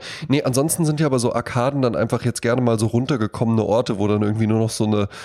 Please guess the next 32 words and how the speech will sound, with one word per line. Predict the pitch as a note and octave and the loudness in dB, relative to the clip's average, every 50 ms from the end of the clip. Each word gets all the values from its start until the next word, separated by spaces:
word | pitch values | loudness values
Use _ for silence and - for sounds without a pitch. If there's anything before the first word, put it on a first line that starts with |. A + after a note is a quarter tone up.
| - - - - | -18 -18 -14 -6
so | - A#2 | -2 0
eine | A2 G#2 | 2 2
Eckkneipe | F2+ G#2+ - - - - A#2 G#2 G2+ G#2 - A2+ | 0 0 -4 -4 -4 0 2 2 2 2 2 0
irgendwie | G#2 F#2+ F#2+ G2+ G#2 - A2+ G2+ | 0 0 0 -2 -4 -2 -2 -2
auf | - - F#2+ G#2 - - | 0 0 -2 -2 -2 -2
hat, | A#2+ A2+ A2 - - - - | -2 -2 -2 -4 -6 -6 -4
äh, | G#2 G#2+ A2 G#2+ G#2 - - G#2+ G#2 - - | -2 -2 0 0 -2 -2 -2 -4 -4 -4 -4
innen | F#2 G#2 G#2+ G2+ G2+ | -4 -4 -4 -4 -6
drin. | - - G#2+ G#2+ A#2+ C3 - - - - - - - - _ _ - | -6 -6 -4 -4 -4 -6 -8 -12 -14 -16 -16 -16 -16 -18 _ _ -4
Und | C3 A#2 - - | -4 -4 -2 0
da, | A#2 A#2 C#3+ E3 | 0 0 2 0
das | D#3 - - B2+ - - | -2 -2 -4 -6 -2 0
war | F3 D#3 | -2 0
dann | C#3+ C3+ B2+ | 0 0 0
aber | B2 A#2 A#2 - | 0 0 0 0
auch | - C#3+ C#3+ - - | 0 -2 -2 -2 -2
ein | B2 A#2+ A#2+ | -2 -2 -2
Kunstort | - - - D3+ D#3+ D#3+ - - - - - G2 F#2 F#2 F#2 - - | -2 -2 -2 -2 0 -2 -4 -6 -6 -4 -2 0 0 0 -2 -2 -6
und | - - G#2+ G#2 | -8 -8 -4 -2
da | A2 G2+ | -2 0
wurden | A2 A#2 A#2 A#2+ | 0 0 2 2
dann | A#2+ A2 A2 | 0 2 2
halt | A2+ A2 | 0 0
eben | G2+ A2 A2+ | 0 0 0
so | G#2+ A2 | 0 -2
diese | G2 A2+ G#2 A2 A2+ | -2 -4 -4 -4 0
ganzen | - A2+ B2 A#2+ - C3 B2 | 0 0 0 0 0 0 0
leerstehenden, | A#2 A2 G#2 A2 A2+ C3 - - - - C3 B2 A#2+ A#2+ A#2 A2+ A2 A2 A2 A2 - | 0 2 2 0 0 0 -2 -4 -2 0 0 2 2 2 2 2 0 0 0 -2 -2
äh, | - F#2+ G#2+ A2 A2 G#2 D#2 G#2+ | 0 0 0 0 0 0 0 -2
äh, | A2 | -2
gruseligen | A2 - - A#2 B2 A#2 A#2+ A#2 A#2 - G#2+ G#2+ | -2 -4 -4 -2 -2 -2 -2 -2 -2 -2 -2 -4
Geschäfte, | G#2+ - - A#2 A2 - - - G#2 F2+ | -4 -2 -2 -4 -4 -4 -4 -6 -6 -6